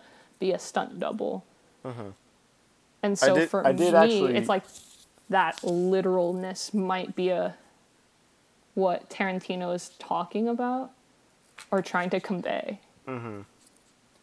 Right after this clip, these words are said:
Speaker 2: This is off topic, but I did enjoy the dynamic in their relationship and sort of the codependency that they had with each
Speaker 1: Oh,
Speaker 2: other.
Speaker 1: I, like, <laughs>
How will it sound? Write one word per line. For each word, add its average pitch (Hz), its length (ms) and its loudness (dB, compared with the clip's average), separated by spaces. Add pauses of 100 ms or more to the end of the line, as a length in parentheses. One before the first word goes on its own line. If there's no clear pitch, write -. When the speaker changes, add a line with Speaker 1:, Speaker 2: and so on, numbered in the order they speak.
(140)
Speaker 2:
This 131 180 -6
is 127 100 -2
off 110 160 4
topic, 104 340 0
but 110 100 -2
I 107 80 -2
did 123 180 -4
enjoy 101 800 -6 (160)
the 104 360 -4 (260)
dynamic 104 480 -4
in 101 100 -10
their 95 120 -8
relationship 95 600 -10
and 98 100 -12
sort 98 200 -8
of 92 80 -12
the 98 220 -10 (380)
codependency 104 840 -8
that 101 160 -10
they 107 120 -10
had - 280 -8 (460)
with - 140 -14
each 113 120 -14
Speaker 1:
Oh, 247 160 2
Speaker 2:
other. 240 100 -2
Speaker 1:
I, 262 300 0 (540)
like, 220 360 -2 (500)
<laughs> - 0 -